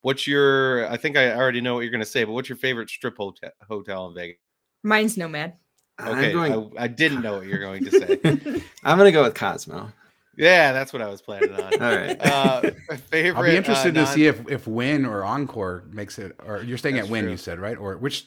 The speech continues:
Speaker 2: Well,
Speaker 4: Wynn?
Speaker 2: <laughs> so we did that different too.
Speaker 3: Let's change up this
Speaker 4: Okay.
Speaker 3: rapid fire for a brief inter-,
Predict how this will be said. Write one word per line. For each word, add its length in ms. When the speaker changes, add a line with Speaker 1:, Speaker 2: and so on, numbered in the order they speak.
Speaker 2:
Well, 420
Speaker 4:
Wynn? 280
Speaker 2:
<laughs> 200
so 480
we 80
did 160
that 220
different 400
too. 260
Speaker 3:
Let's 160
change 220
up 80
this 140
Speaker 4:
Okay. 80
Speaker 3:
rapid 280
fire 300
for 180
a 60
brief 400
inter-, 340